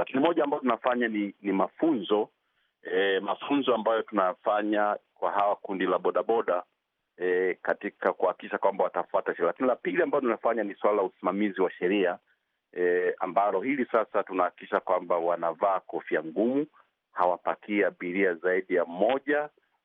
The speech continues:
Ah, lakini vile vile ni, ni, ni mafunzo ambayo natoa kuhakikisha kwamba wanapata leseni zinazostahili ili waweze kuendesha vyombo hivi kwa, kwa, kwa, kwa,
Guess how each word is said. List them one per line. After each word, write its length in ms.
Ah, 560
lakini 340
vile 240
vile 400
ni, 260
ni, 240
ni 80
mafunzo 480
ambayo 200
natoa 340
kuhakikisha 400
kwamba 180
wanapata 380
leseni 320
zinazostahili 600
ili 160
waweze 460
kuendesha 560
vyombo 260
hivi 280
kwa, 300
kwa, 240
kwa, 220
kwa, 300